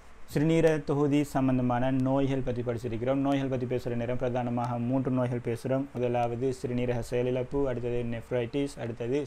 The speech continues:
சிறுநீரகம் அல்லது சிறுநீர் பையில கற்கள் தோன்ற நிகழ்வு. இது மூன்றும் தான் நாங்க நோய்களா பார்க்கிறது. அதுல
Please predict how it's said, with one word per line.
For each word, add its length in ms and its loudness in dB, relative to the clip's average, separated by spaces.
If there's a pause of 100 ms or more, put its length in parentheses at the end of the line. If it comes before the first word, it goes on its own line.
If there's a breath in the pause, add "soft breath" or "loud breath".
சிறுநீரகம் 800 -4
அல்லது 520 -4 (320 loud breath)
சிறுநீர் 460 -2 (120)
பையில 440 -2 (140)
கற்கள் 520 0
தோன்ற 500 -2
நிகழ்வு. 640 -2 (320 loud breath)
இது 160 4
மூன்றும் 320 2
தான் 140 4
நாங்க 240 4
நோய்களா 500 4
பார்க்கிறது. 520 4
அதுல 500 4